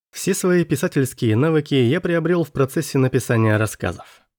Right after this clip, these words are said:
Это хороший жанр, чтобы оттачивать мастерство, но, к сожалению, ужасный способ зарабатывать писательством на жизнь.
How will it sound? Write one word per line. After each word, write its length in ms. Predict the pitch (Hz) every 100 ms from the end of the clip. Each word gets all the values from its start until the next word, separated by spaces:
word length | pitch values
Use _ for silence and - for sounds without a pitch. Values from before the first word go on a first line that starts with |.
| _ _
Это 200 | 131 160
хороший 380 | - 214 - 143
жанр, 280 | 180 170 123
чтобы 260 | 151 139
оттачивать 480 | 131 - 143 123 120
мастерство, 640 | 120 110 110 95 113 92 - _ _ _
но, 180 | 131 180
к 60 |
сожалению, 640 | - 143 131 180 165 143 117
ужасный 420 | 117 156 175 131
способ 380 | - 180 160 117
зарабатывать 520 | 127 151 175 147 139
писательством 640 | 135 127 117 107 - 113
на 140 | 110 107
жизнь. 280 | 90 87